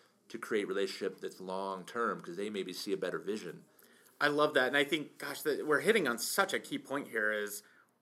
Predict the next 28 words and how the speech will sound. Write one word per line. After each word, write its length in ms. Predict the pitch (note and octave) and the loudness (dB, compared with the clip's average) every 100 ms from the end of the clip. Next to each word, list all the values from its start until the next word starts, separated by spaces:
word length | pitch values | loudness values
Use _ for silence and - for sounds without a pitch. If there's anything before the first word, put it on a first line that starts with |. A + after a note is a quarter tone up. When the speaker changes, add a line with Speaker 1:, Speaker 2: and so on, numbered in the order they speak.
| G2+ | -10
Speaker 2:
why 240 | B2+ C#3+ F3 | -6 -4 -4
are 140 | F3+ | -4
we 140 | D3 B2+ | -4 -4
just 260 | B2+ A#2+ | -6 -4
giving 280 | A#2 A#2+ B2+ | -2 -2 -2
our 80 | A#2 | -4
stuff 220 | - B2 | -2 -4
away? 260 | B2+ D3+ D3+ | 0 4 4
And, 80 | B2+ | 2
and 240 | B2 C3 | -4 -4
when 120 | C#3+ D3+ | -4 -2
you 80 | |
stand 280 | D3 - G#3+ | -4 0 4
back 180 | D#3+ C#3+ | 6 8
away 300 | C3 A2+ D3 | 6 4 4
from 160 | D#3 B2+ | 4 -2
influencer 440 | A#2 A#2 A#2+ G#2+ | -6 -4 -6 -6
marketing 420 | A#2 G#2+ A#2 A2 A2+ | -4 -4 -4 -10 -12
and 80 | A2 | -12
just 180 | A#2 | -14
talk 220 | - A#2+ A2+ | -8 -8 -6
about 300 | G#2+ G#2+ - | -8 -10 -4
discounting 520 | C#3+ - - G#2 G#2+ | -4 -4 -10 -10 -12
in 100 | G#2 | -12
general, 480 | - C#3+ C#3+ F#2 F#2+ _ _ _ _ _ - | -8 -8 -8 -12 -14 _ _ _ _ _ 0
discounting 720 | C4+ C#4+ - D#4+ B3+ F3 C#3 | 0 2 0 0 2 -2 -4
truly 460 | - F#3+ G#3 A3+ G#3 | -4 -2 -2 -2 -2
is, 640 | F#3 F3 D2 B2+ D#3 | -2 0 -2 -4 -8